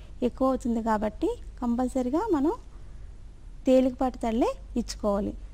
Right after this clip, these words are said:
తడిలు ఇచ్చుకున్న తర్వాత మనం సీజన్లో ఒకవేళ ఎరువులు వేయలేకపోయి ఉంటే పోషక లోపం వల్ల కూడా పూత రాలడం, పిందె రాలడం అనేది సర్వసాధారణంగా మనం గమనిస్తాం. కాబట్టి అలాంటప్పుడు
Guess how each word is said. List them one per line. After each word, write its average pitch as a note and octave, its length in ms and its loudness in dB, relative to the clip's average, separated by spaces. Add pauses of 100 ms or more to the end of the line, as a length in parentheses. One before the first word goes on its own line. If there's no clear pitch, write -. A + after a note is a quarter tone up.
(260)
తడిలు B3 260 4
ఇచ్చుకున్న A#3+ 340 0
తర్వాత A#3+ 440 2 (1300)
మనం C#4+ 200 8
సీజన్లో C#4+ 580 4 (280)
ఒకవేళ B3+ 300 2 (120)
ఎరువులు C#4+ 260 6
వేయలేకపోయి B3 600 2
ఉంటే G3+ 220 0 (680)
పోషక C4+ 360 2
లోపం C4 340 0
వల్ల B3 180 2
కూడా A#3 260 2 (540)
పూత C4+ 260 0
రాలడం, B3 440 2
పిందె A#3+ 280 2
రాలడం A3+ 360 0
అనేది A3+ 380 0
సర్వసాధారణంగా A#3 840 -2
మనం C4 160 4 (440)
గమనిస్తాం. A#3 520 2 (120)
కాబట్టి A#3 400 0 (480)
అలాంటప్పుడు B3 640 2